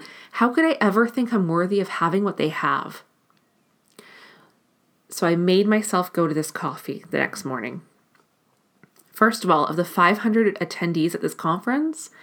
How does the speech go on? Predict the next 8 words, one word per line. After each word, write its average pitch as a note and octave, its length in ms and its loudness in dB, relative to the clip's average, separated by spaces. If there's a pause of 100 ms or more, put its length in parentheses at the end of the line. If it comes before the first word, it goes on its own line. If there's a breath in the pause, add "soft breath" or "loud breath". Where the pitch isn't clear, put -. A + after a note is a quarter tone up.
(500 loud breath)
I G3 60 0
think C4 260 -2
twenty F#3+ 420 2
of D#3 120 0
us C#3+ 180 -4
showed C#3+ 260 -2
up, - 280 -6 (840)
which - 420 -4